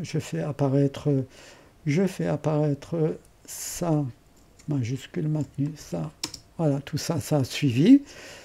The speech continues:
Dans la page ici, si je réactualise, normalement ça devrait suivre aussi. En principe, ça le fait. Voilà,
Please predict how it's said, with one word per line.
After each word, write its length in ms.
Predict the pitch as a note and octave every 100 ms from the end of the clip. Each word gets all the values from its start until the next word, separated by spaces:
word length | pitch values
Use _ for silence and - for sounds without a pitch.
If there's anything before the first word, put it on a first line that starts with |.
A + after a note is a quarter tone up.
| - - - -
Dans 240 | E3 G#3+ G3
la 140 | F3+
page 320 | F3 F3 D3
ici, 540 | D3 - - F3 B3+ C4 - -
si 220 | - E3
je 140 | C3 D3+
réactualise, 920 | D3 D3 C3+ - E3 C#3 D#3 G#3 F#3
normalement 460 | F3 D3+ D3+ F#3+
ça 160 | G3 F3
devrait 300 | D3 C#3 D3+
suivre 360 | - G3+ F3+ E3
aussi. 520 | E3 D3+ C3 A2 - - - - - - -
En 100 | D3
principe, 440 | - F#3 F#3 G#3
ça 160 | - D3+
le 80 |
fait. 440 | A#2+ - E3 G#3+ A3 - - _ _ - - - - - _ - - _ _ _ -
Voilà, 200 | C3+ B2